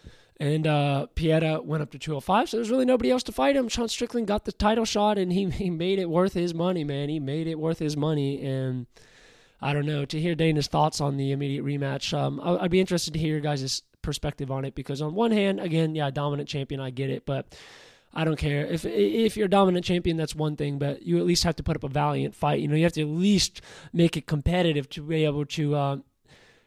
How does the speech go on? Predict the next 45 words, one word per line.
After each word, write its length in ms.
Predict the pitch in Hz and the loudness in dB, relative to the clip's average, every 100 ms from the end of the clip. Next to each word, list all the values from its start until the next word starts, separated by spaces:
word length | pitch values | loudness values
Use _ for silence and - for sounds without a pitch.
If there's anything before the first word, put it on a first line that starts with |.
| _ - | _ -6
uh, 400 | 143 131 131 123 _ _ _ _ - | -2 -2 -2 -6 _ _ _ _ -2
get 160 | 180 165 | -2 0
the 160 | 170 | -2
audience 540 | - 165 165 165 151 - | 2 2 4 2 -2 -6
imagination 760 | 160 156 156 147 151 147 147 | -2 0 0 -2 -2 -4 -4
going 320 | 139 147 147 | -2 -2 -2
that 100 | 143 | -4
we 120 | 143 | -4
think 260 | 139 156 147 | -4 -6 -4
it 40 | |
would 120 | 151 135 | -6 -4
be 100 | 139 | -4
different 380 | 147 147 143 | -4 -6 -6
if 120 | 143 131 | -6 -6
it 60 | |
happened 320 | 135 143 139 | -4 -4 -4
again. 380 | 131 135 143 143 | -6 -4 -2 -2
I 180 | 143 143 | -2 0
don't 200 | 190 339 | 0 -2
see 340 | - 165 160 | -4 -2 -2
anything 400 | 156 160 208 175 | 2 2 2 0
that 100 | 147 | -2
leads 220 | 147 143 135 | 0 -2 -2
me 100 | 139 | -4
to 80 | |
believe 220 | 131 139 135 | -2 -2 -2
this 140 | 135 | -4
would 100 | 135 | -6
be 80 | 127 | -6
different. 360 | 127 139 139 | -6 -4 -4
I 40 | 175 | -2
think 160 | 175 | -2
Adesanya's 480 | 156 151 - 202 151 | -2 -2 0 -2 0
gotta 180 | 147 143 | -2 -2
go 120 | 135 | -2
back 200 | 143 151 | -2 -4
to 80 | 160 | -4
the 80 | 127 | -6
drawing 400 | 123 143 170 139 | -2 0 0 -2
board. 180 | 135 139 | -2 -2
I 60 | |
think 220 | 131 180 | -4 -8
he 60 | 151 | -8
got 220 | 139 147 | -4 -4
exposed. 800 | 127 - - 156 196 311 320 - | -4 -6 -2 4 6 4 0 -8